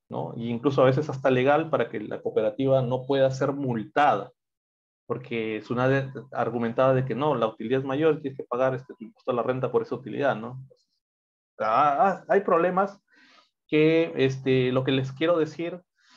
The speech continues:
hay problemas que el productor no los puede manejar directamente. Es más, no debería manejarlos, porque yo siempre digo, cada uno es especialista en su rama, ¿no?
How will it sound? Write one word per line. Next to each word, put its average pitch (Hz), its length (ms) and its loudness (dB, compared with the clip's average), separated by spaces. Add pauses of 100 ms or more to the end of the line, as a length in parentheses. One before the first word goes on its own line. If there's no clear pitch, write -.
(300)
hay 170 140 2
problemas 180 440 4
que - 120 -2
el 151 280 0
productor 151 560 2
no 175 120 0
los 165 120 -2
puede 180 240 2
manejar 135 320 0
directamente. 143 560 -2 (600)
Es 139 140 -4
más, 143 240 0
no 160 160 2
debería 175 500 -2
manejarlos, 113 580 -6
porque - 300 -12
yo 147 100 -2
siempre 165 360 -2
digo, 135 360 -4 (480)
cada 160 220 2
uno 190 140 0
es 180 100 -6
especialista 170 640 -4
en 175 200 -6
su 131 200 -6
rama, 139 440 0 (280)
¿no? 156 280 -10